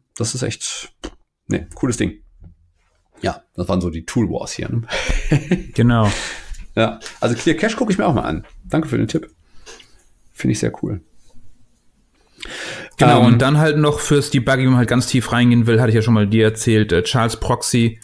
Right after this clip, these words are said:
Speaker 1: Richtig,
Speaker 2: Das,
Speaker 1: genau.
Speaker 2: sobald man halt bei, bei Apps dran gehen muss mit Analytics oder so, aber Apps ist ein komplett eigenes Thema, da gibt's auch kaum, äh, kaum Online-Material dazu, wie man das macht und so.
Speaker 1: Ja.
Speaker 2: Da kann man genau sehen, was wird eigentlich geschickt. Und für diejenigen, die, äh, dabei gerade sind und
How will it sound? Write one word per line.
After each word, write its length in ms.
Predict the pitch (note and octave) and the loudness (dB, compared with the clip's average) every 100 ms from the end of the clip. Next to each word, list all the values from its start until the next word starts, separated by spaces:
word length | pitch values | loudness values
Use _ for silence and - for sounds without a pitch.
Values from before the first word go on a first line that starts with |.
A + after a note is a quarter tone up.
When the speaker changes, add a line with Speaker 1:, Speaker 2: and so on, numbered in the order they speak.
| - | -6
Speaker 1:
Richtig, 380 | G#2+ B2+ B2+ - | 0 2 2 0
Speaker 2:
Das, 120 | B2 G2 | 2 2
Speaker 1:
genau. 240 | F2 - C3 | 2 0 0
Speaker 2:
sobald 460 | B2+ C3+ B2+ C3+ | 2 2 2 2
man 180 | C#3 B2+ | 2 4
halt 260 | B2+ A#2+ - G#2+ | 4 2 2 2
bei, 340 | A2+ A2 A2 | 4 4 4
bei 200 | G2+ G#2+ | 4 2
Apps 280 | D#2+ A#2 - | 0 -2 -2
dran 260 | B2 A2+ G#2+ | 0 2 4
gehen 140 | G#2+ | 4
muss 180 | G#2+ G2+ | 4 2
mit 80 | D#2+ | 2
Analytics 480 | G#2 A2+ A2+ G#2+ | 4 2 2 0
oder 180 | A2 G#2 | 2 2
so, 380 | G2 G#2 G2 G2 - - - - | 2 2 2 0 -6 -20 -20 -4
aber 160 | G#2+ F#2 | 0 0
Apps 160 | - | 0
ist 100 | G#2 | 2
ein 60 | B2+ | 2
komplett 300 | A#2 G#2+ D2+ | 2 2 0
eigenes 320 | D#2 A2+ A2+ | 2 2 2
Thema, 180 | - A2+ | 4 4
da 40 | |
gibt's 160 | A2 A2+ | 4 2
auch 140 | A2+ | -2
kaum, 400 | - A#2 B2 B2 | -2 0 2 2
äh, 420 | F2 A2 A2 G#2+ A2 - _ _ | 2 2 4 2 0 -4 _ _
kaum 680 | - A2 A2 G#2+ G#2 G2 - | -2 2 4 4 4 2 0
Online-Material 640 | A#2 A#2 G#2+ G#2 - G#2+ | 0 2 4 2 2 2
dazu, 360 | A2+ G#2+ - G#2 | 2 0 -2 2
wie 60 | G#2+ | 4
man 120 | G2 | 4
das 160 | G2 | 2
macht 300 | - G#2+ - | 0 -2 0
und 160 | G#2 G#2+ | 0 0
so. 280 | - G2 - - - - - | 2 0 0 -8 -20 -20 -6
Speaker 1:
Ja. 100 | G2+ | -2
Speaker 2:
Da 200 | G3+ A2+ | -2 0
kann 100 | C3+ | 2
man 80 | C3 | 2
genau 180 | C3+ B2 | 4 4
sehen, 240 | A2 A#2 | 4 2
was 160 | G2+ - | 2 -2
wird 120 | - | 0
eigentlich 280 | F#2+ G#2 G#2 | 2 2 2
geschickt. 480 | G#2+ - - - - | -2 -2 -6 -8 -4
Und 140 | B2 | -2
für 80 | A#2+ | 2
diejenigen, 360 | C3+ C#3 C#3+ C3 | 2 4 2 2
die, 180 | C3+ A#2 | 2 2
äh, 520 | A2+ A#2+ A#2+ A#2 - | 2 2 2 0 -2
dabei 420 | F2+ B2 A#2+ A#2+ | -2 0 2 2
gerade 240 | A2 A2+ A2+ | 2 2 4
sind 140 | B2 | 4
und 220 | A#2+ A2 | 4 2